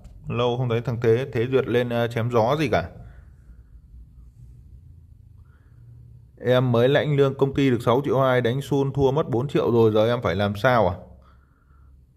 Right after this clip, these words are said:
Giờ em phải, không biết phải làm gì đây anh ạ. Ok,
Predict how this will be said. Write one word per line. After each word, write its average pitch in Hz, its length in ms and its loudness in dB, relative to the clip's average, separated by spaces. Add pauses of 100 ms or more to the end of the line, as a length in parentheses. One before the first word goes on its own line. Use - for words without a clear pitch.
(400)
Giờ 107 240 2
em 123 180 0
phải, 71 340 0
không 127 300 -4
biết 160 180 -2
phải 90 120 0
làm 101 240 -2
gì 107 140 0
đây 113 140 4
anh 120 120 0
ạ. - 340 -4 (1080)
Ok, 131 200 -6